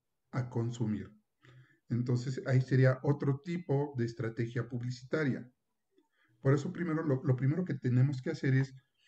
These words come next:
conocer nuestro producto, ver en qué, este, línea o en qué temporada o en qué situación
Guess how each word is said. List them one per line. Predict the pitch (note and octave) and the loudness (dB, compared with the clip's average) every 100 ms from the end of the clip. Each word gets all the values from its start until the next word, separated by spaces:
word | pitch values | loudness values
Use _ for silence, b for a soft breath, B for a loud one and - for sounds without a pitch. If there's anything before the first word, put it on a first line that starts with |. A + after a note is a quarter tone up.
| b b _ - | b b _ -2
conocer | C#3 C3 A#2+ C#3+ C#3 | 4 6 6 2 2
nuestro | B2 A2 - D3+ | 2 0 -2 -2
producto, | F3+ E3+ D#3 C3 - A#2+ A#2+ C3 B2+ _ _ _ _ _ _ _ b b _ - | 0 0 0 -2 -2 -4 -2 -4 -8 _ _ _ _ _ _ _ b b _ -4
ver | B2 C3+ C3+ - - - | 4 6 4 -2 -14 -2
en | D3+ B2+ B2 B2+ | 4 4 4 0
qué, | D#3+ E3+ E3+ - _ _ _ _ _ - | 4 4 4 -2 _ _ _ _ _ 0
este, | B2 B2 - B2+ | 2 2 2 2
línea | C3+ F3+ F#3 D3 C3 C3 C3+ | 4 6 6 8 6 6 2
o | A#2+ A#2+ | -2 -2
en | B2 | -2
qué | D3+ | -4
temporada | D3+ D#3+ C#3 B2+ B2+ B2+ D3+ B2 A#2 B2 b b b b b | -2 4 6 6 6 6 6 2 0 -6 b b b b b
o | C#3 | 4
en | C#3 | 4
qué | C3+ F3 | 4 0
situación | - F3+ - C3+ B2 - - F3 E3+ D3 D3 | 0 -2 2 4 4 2 -2 2 4 4 -2